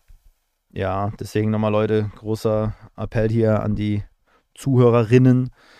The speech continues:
oder falls ihr jemanden kennt, die, die genauso denkt, aber natürlich auch die Zuhörer, dass die, äh, Leute, ich sag mal, ein Treffen schadet nicht, ne? Ein Treffen schadet nicht. Wenn man jemanden gut findet,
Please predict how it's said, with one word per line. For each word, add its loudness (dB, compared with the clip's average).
oder 0
falls 4
ihr 2
jemanden 0
kennt, -2
die, -4
die -4
genauso 2
denkt, 0
aber 2
natürlich 2
auch 4
die 0
Zuhörer, 6
dass -2
die, -4
äh, -2
Leute, 6
ich -4
sag 4
mal, 2
ein 2
Treffen 2
schadet 2
nicht, -6
ne? 0
Ein 4
Treffen 0
schadet 2
nicht. -6
Wenn 2
man 2
jemanden 2
gut -4
findet, 0